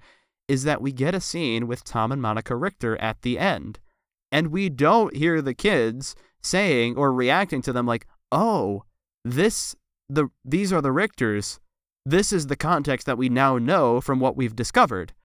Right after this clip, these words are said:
B-, we don't get that, b-, although maybe if canonically this episode takes place then, that is actually in the back of their heads.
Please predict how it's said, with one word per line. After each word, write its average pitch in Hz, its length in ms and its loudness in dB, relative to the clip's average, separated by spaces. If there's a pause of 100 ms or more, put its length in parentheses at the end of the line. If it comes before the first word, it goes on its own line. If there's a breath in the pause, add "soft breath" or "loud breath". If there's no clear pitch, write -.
(140)
B-, 160 180 -2
we 165 140 6
don't 175 200 4
get - 240 0
that, 110 300 -2 (180)
b-, 139 120 -10
although 180 300 4
maybe 139 560 0 (120)
if 139 160 -4
canonically 147 520 0
this 151 180 -4
episode 135 360 -2
takes 131 240 -4
place 214 320 -2
then, 113 380 -4 (420)
that 156 260 2
is 151 240 0
actually 135 300 -2
in 127 60 -2
the 120 60 -2
back 117 200 0
of 117 80 -4
their 107 100 -4
heads. - 540 -4